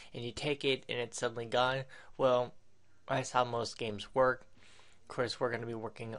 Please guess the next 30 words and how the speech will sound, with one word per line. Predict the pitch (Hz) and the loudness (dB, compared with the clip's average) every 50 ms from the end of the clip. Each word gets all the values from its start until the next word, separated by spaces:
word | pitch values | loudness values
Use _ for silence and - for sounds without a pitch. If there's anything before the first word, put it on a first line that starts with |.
| - | -6
on | - 113 113 113 113 113 110 - - | -4 -2 -2 -2 -2 -4 -6 -8 -6
a, | 117 107 107 104 104 101 101 104 - - | -4 -4 -4 -4 -4 -6 -8 -8 -8 -8
um, | 110 104 101 101 - - | -8 -8 -8 -10 -12 -10
an | 110 110 | -8 -6
advanced | 107 107 131 131 131 131 - | -4 -2 0 -2 -2 -2 -4
health | - 117 113 - | -4 -4 -4 -4
system | - - 113 - - - 120 110 104 - - - - - - - - - | -4 -8 -8 -8 -6 -6 -6 -6 -6 -10 -16 -20 -20 -20 -20 -20 -16 -10
in | 123 117 113 113 107 107 107 - - | -8 -8 -8 -8 -8 -10 -10 -12 -8
the | 117 117 113 | -8 -8 -8
next | 110 107 101 - - - - - | -6 -8 -10 -8 -10 -12 -10 -8
tutorial. | - 104 101 - - 110 107 107 107 104 101 98 95 - - - - - | -10 -10 -10 -6 -4 -2 0 0 0 0 0 -2 -6 -10 -14 -20 -18 -10
So | - - - 117 110 110 | -8 -4 -2 0 0 0
hopefully, | 110 127 - - - 143 | 0 -2 -6 -2 -2 0
guys, | 131 139 135 135 139 135 - 135 | 2 4 4 4 4 2 0 -2
you | 131 127 | -2 -2
enjoyed | 127 120 110 - 120 123 123 - | -2 -2 0 0 0 0 0 0
this. | 147 160 - - | -2 -2 -2 -2
Hope | - 139 131 - | -6 -6 0 0
it, | 131 - | 0 2
it | - 123 110 - | 2 0 -2 0
did | - 135 135 151 | 0 0 0 0
help. | 139 131 151 147 156 160 - - - - - - - - - - - - | 0 0 2 2 2 0 -2 -6 -16 -14 -10 -10 -10 -10 -10 -12 -10 -6
Um, | - 120 117 113 113 110 110 110 113 110 110 113 113 - - - - - - - - - - - - - | -4 -2 -2 0 0 0 -2 -4 -4 -6 -10 -12 -14 -16 -18 -20 -20 -20 -20 -20 -20 -20 -18 -16 -6 -2
and | 123 123 123 123 - | 0 0 0 0 -2
remember, | - 135 135 131 131 131 127 127 127 127 131 | -2 -2 0 0 -2 -2 0 2 2 2 0
put | 127 - - - | -4 -8 -12 -12
the | - | -8
comments | - - 131 131 135 131 - | -2 0 0 0 0 -4 -2
down | - 135 131 127 | -2 -2 -2 0
below. | 120 123 127 135 139 135 135 135 131 131 135 131 123 | 0 0 2 4 6 6 8 8 6 6 4 2 -4